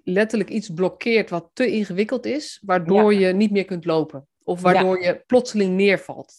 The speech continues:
Speaker 1: Dat kan, het kan allerlei vormen hebben.
Speaker 2: Ja, zeker.
Speaker 1: Ja.
Speaker 2: Ja.
Speaker 1: En,
Speaker 2: Mhm.
Speaker 1: ehm, en jouw moeder, eh, die nam jou natuurlijk mee naar de dokter.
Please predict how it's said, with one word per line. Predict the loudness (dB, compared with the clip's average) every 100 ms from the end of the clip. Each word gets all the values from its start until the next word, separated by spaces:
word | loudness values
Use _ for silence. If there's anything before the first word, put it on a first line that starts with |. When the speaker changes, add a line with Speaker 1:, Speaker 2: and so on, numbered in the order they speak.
| _
Speaker 1:
Dat | -4 -4
kan, | 0 -2
het | -2
kan | -4
allerlei | -2 2 2 0
vormen | 0 -2 0 -2
hebben. | -6 -8 -12 _ _
Speaker 2:
Ja, | -2 0 0 -4
zeker. | -10 -6 -6 -6 -10 -12 -14
Speaker 1:
Ja. | -8 -4 -4
Speaker 2:
Ja. | -6 -12 _ _
Speaker 1:
En, | -6 -4 -2
Speaker 2:
Mhm. | -4 -8
Speaker 1:
ehm, | -6 -6 -4 -6 -6 -8 -12 _ -8
en | -2
jouw | 2 4
moeder, | 4 4 4 2 -6
eh, | -10 -8 -8
die | -6 -2
nam | 0 2
jou | 2
natuurlijk | 0 -4 -4
mee | -4
naar | -2
de | -4
dokter. | -4 -6 -6 -8 -8